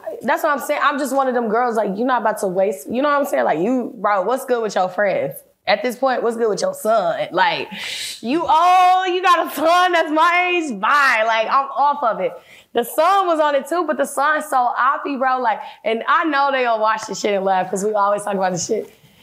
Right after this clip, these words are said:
So the son so opt out, like, he knew about the situation. He called me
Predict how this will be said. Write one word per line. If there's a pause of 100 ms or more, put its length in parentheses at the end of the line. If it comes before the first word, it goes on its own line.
(280)
So
the
son
so
opt
out,
like,
he
knew
about
the
situation.
He
called
me